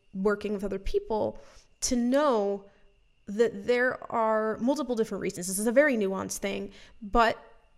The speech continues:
generally, I do run into the same three reasons over and over and over again, and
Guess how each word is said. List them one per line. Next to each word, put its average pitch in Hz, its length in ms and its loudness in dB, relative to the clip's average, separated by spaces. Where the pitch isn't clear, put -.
generally, 208 800 0
I 233 140 2
do 320 260 -4
run 254 300 -4
into 208 420 -4
the 190 140 -6
same 202 360 -4
three 214 380 -4
reasons 190 600 -4
over 208 180 -4
and 202 80 -4
over 196 100 -6
and 190 80 -6
over 185 140 -4
again, 254 400 -2
and 214 260 -4